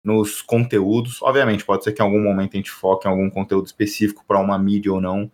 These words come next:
mas a ideia é a gente abranger novos públicos aqui, até porque a distribuição do Spotify não existe, e aqui no YouTube, obviamente, depois a gente pode avaliar também a questão do,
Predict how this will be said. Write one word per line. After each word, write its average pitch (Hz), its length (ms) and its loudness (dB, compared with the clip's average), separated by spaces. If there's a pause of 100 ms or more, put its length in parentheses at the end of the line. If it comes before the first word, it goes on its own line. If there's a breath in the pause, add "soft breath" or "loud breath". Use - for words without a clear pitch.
mas 117 160 -2
a 113 60 4
ideia 104 220 4
é 104 40 4
a 101 40 4
gente 104 300 -2
abranger 104 800 0 (120)
novos 95 360 -2
públicos 101 640 -2
aqui, 95 460 -2 (120)
até - 200 0
porque 127 240 -2
a 120 60 4
distribuição 107 520 0
do 101 60 -4
Spotify 92 640 -2
não 127 180 2
existe, 110 600 -4 (100)
e - 40 -4
aqui 104 360 0
no 101 460 0 (100)
YouTube, 113 840 2 (140)
obviamente, 95 440 -2
depois 90 220 -4
a 92 40 -4
gente 95 120 -6
pode 90 180 2
avaliar 87 640 2
também 85 460 -2 (140)
a 85 100 -6
questão 87 640 -2 (160)
do, 92 800 0